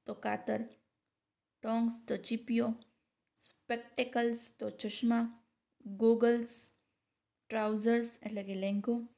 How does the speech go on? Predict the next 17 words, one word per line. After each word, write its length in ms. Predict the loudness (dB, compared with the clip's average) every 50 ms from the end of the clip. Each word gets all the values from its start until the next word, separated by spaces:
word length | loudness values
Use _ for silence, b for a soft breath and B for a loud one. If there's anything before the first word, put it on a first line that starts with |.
| _ _ _ _ _ _ _ _ -14
ગુડ્સ 500 | -14 -8 -2 0 2 2 2 0 -4 -4 -4
એટલે 220 | -4 -2 -2 -2
કે 200 | -2 -2 -2 -2 -2 -2 0
માલ. 360 | 2 2 2 2 0 -2 -6 -8 b b b b b b -10
તો 60 | -10 -10 -8 -4 0
આ 160 | 2 2 2
શબ્દોની 580 | 2 2 0 2 2 4 4 4 6 6 4 4
સાથે 400 | 4 2 -2 -2 -2 -2 -4 -4
ક્રિયાપદ 680 | -4 -4 -2 0 2 4 4 4 2 2 2 0 0 0
છે 220 | 0 -2 -2 -2
એ 280 | 0 0 0 -2 -2 -2
કોનું 480 | -2 0 2 4 4 6 6 6 4
હશે? 320 | 4 0 0 0 0 0 -2
તો 220 | -2 -4 -4 -4
કે 120 | -4 -4
પ્લુરલનું 1080 | -8 -8 -12 _ -10 -6 -4 -2 -2 0 0 -2 -2 -2 -4 -6 -4 -2 0 2 2 2
જ 160 | 0 -4 -10